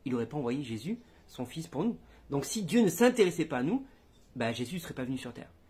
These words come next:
Donc voilà. Euh, ça ne sera pas plus long parce qu'il n'y avait pas grand chose à dire. C'est quand même intéressant sur comment il argumente, euh, et comment il, euh, il décrit, euh, les actions de Dieu étonnantes et incroyables. C'est vraiment, euh,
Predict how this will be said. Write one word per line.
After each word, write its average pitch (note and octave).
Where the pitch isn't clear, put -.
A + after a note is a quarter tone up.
Donc D3
voilà. B2
Euh, A#2+
ça -
ne -
sera D3
pas G3
plus F#3+
long G3+
parce D#3+
qu'il C#3
n'y C3
avait B2+
pas D#3
grand D3
chose C#3+
à C3+
dire. F#3+
C'est D#3+
quand E3+
même F3+
intéressant F3
sur D3
comment D3+
il C#3+
argumente, D3
euh, C3
et B2
comment C#3
il, C3
euh, A#2+
il A#2+
décrit, E3
euh, C#3
les B2+
actions C#3+
de C3+
Dieu D3
étonnantes C#3+
et C3
incroyables. C#3
C'est -
vraiment, C3+
euh, A#2+